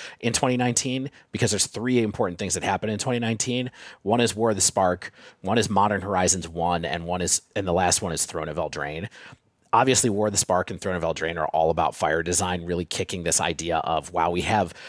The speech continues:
some kind of, like, sameness across the formats because the cards are so good in Standard that we have to implement them in multiple formats. And then Modern Horizons is, hey, we're gonna print cards directly into Modern so that there is some shakeup in Modern over time, so we don't get these periods where it feels like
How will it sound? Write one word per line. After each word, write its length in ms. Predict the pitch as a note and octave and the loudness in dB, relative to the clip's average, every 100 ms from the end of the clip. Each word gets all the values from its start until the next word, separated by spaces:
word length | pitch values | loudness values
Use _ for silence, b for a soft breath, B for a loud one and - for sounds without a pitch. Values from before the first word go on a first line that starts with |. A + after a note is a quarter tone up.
| B | B
some 500 | - C#3 A#2+ G#2+ F#2 | 2 4 4 0 -4
kind 180 | - A#2 | -2 0
of, 120 | F#2 | 2
like, 240 | F2+ E2+ - | 0 0 2
sameness 720 | - - B2 A2+ F2+ D2+ - - | 2 4 4 2 2 2 2 0
across 360 | - G#2 F#2 | 0 2 2
the 60 | - | 0
formats 540 | - G#2 F2+ F2 F2 | -2 -4 -2 0 -2
because 220 | - G2 A2+ | -4 -4 -4
the 60 | |
cards 260 | - G2 F2 | 0 -2 0
are 20 | |
so 160 | - F2+ | -2 -2
good 160 | F2+ | -4
in 60 | D#2 | 0
Standard 500 | - F2+ F2 E2 C#2+ | 0 0 -2 -4 -2
that 160 | D#2 - - | -4 -4 -8
we 120 | F2 | -4
have 200 | D#2+ F2+ | -2 0
to 200 | E2+ C#2 - _ _ _ | 0 -4 -6 _ _ _
implement 380 | B2 G2 G2+ D#2+ | -8 -4 -6 -6
them 140 | D#2+ D2+ | -8 -10
in 80 | D#2 | -8
multiple 340 | D#2+ - F2 | -8 -6 -8
formats. 580 | - E3 D#3 C#3 C3 - B B B B _ _ | -2 0 4 4 2 0 B B B B _ _
And 100 | B2+ | 2
then 60 | A#2+ | 4
Modern 240 | B2 A2+ | 2 0
Horizons 480 | A2 G#2+ C3+ A2 F2+ | 2 4 4 2 2
is, 200 | F2+ - | 2 4
hey, 160 | B2 G#2+ | 2 2
we're 160 | G2 | 2
gonna 180 | G#2+ G2 | 0 0
print 200 | - F#2+ | -4 -2
cards 280 | A2 G2 - | 2 2 0
directly 440 | F#2+ F#2 G2+ F#2+ | 2 0 0 -2
into 180 | G#2 G#2+ | 0 2
Modern 420 | F2+ E2 E2 D#2+ | 2 0 0 -2
so 180 | - A2+ | 2 4
that 240 | G2 G2+ | 4 2
there 180 | - G2+ | 2 0
is 260 | - G#2+ A#2+ | 2 2 6
some 240 | - D#2+ | 4 2
shakeup 440 | C#2 - D#2+ E2+ - | -2 -2 0 -2 -2
in 120 | E2 | -4
Modern 360 | D#2+ D#2+ D#2 D#2 | 0 0 -2 -4
over 200 | F2 D#2 | -4 -4
time, 260 | - E2+ D#2+ | -4 -4 0
so 140 | G2 | 0
we 120 | F2 | 0
don't 200 | F#2 F#2+ | -4 -2
get 120 | G2 E2+ | -4 -6
these 160 | D#2 | -8
periods 320 | - D#2 C#2+ | -4 -2 -2
where 120 | - - | -4 -10
it 40 | |
feels 300 | - D#2+ - | -6 -4 -2
like 240 | D2+ - | -4 -8